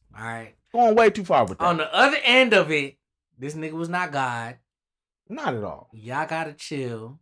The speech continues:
Speaker 2: Not at all. Like,
Speaker 1: You know, I seen them tattoos and I was like, "You know what? I'm kinda glad I had, like, a male mentor in my life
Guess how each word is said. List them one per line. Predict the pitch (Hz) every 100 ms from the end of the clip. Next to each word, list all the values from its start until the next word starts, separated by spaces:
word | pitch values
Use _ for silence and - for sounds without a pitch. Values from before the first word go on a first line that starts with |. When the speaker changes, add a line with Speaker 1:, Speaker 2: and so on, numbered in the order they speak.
| -
Speaker 2:
Not | 175 135
at | 101
all. | 82 - _ _
Like, | 92 90 80 _ _ _ -
Speaker 1:
You | 196
know, | 269 285 269 254 -
I | 196
seen | 226 - 240
them | 240
tattoos | 233 233 226 254 247 233
and | 214
I | 208
was | 190
like, | 165 143 127 _ _ _ _ _ _ _ _ -
"You | 180
know | 269
what? | 302 311 -
I'm | 202
kinda | 226 247 247 220 _
glad | - 233 240
I | 202
had, | 190 190
like, | 170 160
a |
male | 135 160 156
mentor | 151 143 143 127
in | 120
my | 123
life | 117 113 101